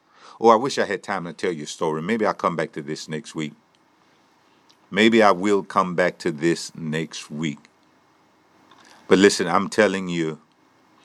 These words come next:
and, and, and you're wondering, what age of children am I dealing with right now?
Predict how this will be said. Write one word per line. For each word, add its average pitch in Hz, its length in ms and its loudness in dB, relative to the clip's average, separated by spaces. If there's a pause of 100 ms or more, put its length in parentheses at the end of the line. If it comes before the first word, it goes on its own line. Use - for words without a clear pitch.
(380)
and, 110 300 2
and, 101 340 2
and 101 380 -4 (240)
you're 110 300 0
wondering, 101 720 0 (180)
what 131 360 0
age 127 340 -4
of 92 140 -8
children 90 600 -6 (480)
am 110 160 4
I 104 80 4
dealing 110 400 0
with 85 180 -4
right 82 220 0
now? 78 300 -6